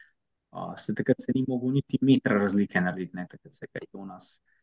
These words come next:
skozi držal, a ne. Ampak ja, ke smo že pri tej deseterici, eh, jaz bi samo eno tako zanimivost izpostavil, a ne. Na desetem mestu je, sicer petindvajset minut, šestindvajset minut pa pol zadaj, je šel Julian Martin, ne, a, iz, iz Cofidisa.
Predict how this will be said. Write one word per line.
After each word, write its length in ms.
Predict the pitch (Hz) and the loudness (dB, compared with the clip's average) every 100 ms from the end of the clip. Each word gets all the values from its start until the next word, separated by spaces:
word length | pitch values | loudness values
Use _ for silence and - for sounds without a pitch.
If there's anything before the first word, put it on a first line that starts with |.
| _ - | _ -16
skozi 360 | - _ 110 | -16 _ 0
držal, 340 | 104 110 98 98 | 4 4 6 4
a 100 | 95 | 4
ne. 100 | 104 107 | 2 4
Ampak 300 | 123 131 233 | 6 6 8
ja, 100 | 233 | 6
ke 120 | 294 | 6
smo 160 | 269 185 | 6 8
že 100 | 180 | 8
pri 160 | 180 | 6
tej 120 | 233 | 2
deseterici, 760 | 220 196 175 - 220 180 - 165 | 2 2 2 4 6 4 2 -2
eh, 560 | - - _ _ 143 143 | -2 -8 _ _ 0 4
jaz 100 | 165 | 4
bi 100 | 175 | 4
samo 200 | 185 170 | 6 8
eno 120 | 190 | 8
tako 320 | 156 156 - 120 | 4 -2 -4 -4
zanimivost 720 | 117 123 131 143 127 107 - | 0 2 4 2 2 0 -8
izpostavil, 540 | 107 - - 127 123 | -10 -12 -4 0 2
a 140 | 104 104 | 2 2
ne. 120 | 110 110 _ _ _ _ | 2 0 _ _ _ _
Na 160 | 135 131 | 6 6
desetem 460 | 123 123 185 165 175 | 6 6 6 8 6
mestu 440 | 185 180 - 147 | 8 6 6 6
je, 300 | 139 135 127 | 10 10 8
sicer 300 | 120 113 113 | 4 0 -2
petindvajset 520 | - 127 131 127 - | -2 0 2 4 4
minut, 160 | 127 123 | 4 4
šestindvajset 460 | - 127 127 123 135 | 4 4 4 2 2
minut 140 | 135 | 0
pa 80 | 131 | -2
pol 140 | - - | -8 -2
zadaj, 420 | 135 147 139 123 - - _ - | 4 4 4 2 -2 -20 _ -8
je 60 | 117 135 | 0 4
šel 300 | 131 - 156 | 6 10 10
Julian 460 | 123 123 123 147 143 | 10 10 10 12 10
Martin, 440 | 117 - 156 151 | 8 6 4 6
ne, 140 | 110 113 113 - | 6 4 0 -8
a, 260 | 107 101 101 | -4 -2 0
iz, 260 | 101 - | -2 -4
iz 180 | - - | -10 -14
Cofidisa. 680 | - 175 - 143 139 - 127 | -6 2 6 8 8 8 6